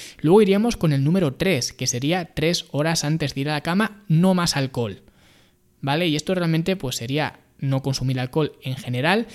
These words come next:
pero si, eh, vas a consumir alcohol, evitar el alcohol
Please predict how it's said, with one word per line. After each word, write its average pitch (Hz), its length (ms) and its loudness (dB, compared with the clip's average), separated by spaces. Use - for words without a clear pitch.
pero 170 500 2
si, 113 480 -8
eh, 98 140 -10
vas 117 200 -6
a 131 60 -10
consumir 127 460 -6
alcohol, 151 440 2
evitar 131 380 -2
el 147 100 0
alcohol 139 540 0